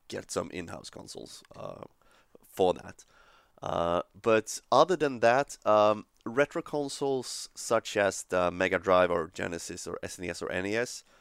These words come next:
uh, they output a signal that's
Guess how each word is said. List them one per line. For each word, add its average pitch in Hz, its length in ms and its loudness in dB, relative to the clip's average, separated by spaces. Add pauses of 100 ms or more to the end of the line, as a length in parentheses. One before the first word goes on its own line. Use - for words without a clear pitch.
(420)
uh, 90 320 0
they 104 180 2
output - 380 4
a 104 40 -8
signal 90 560 2
that's - 580 -4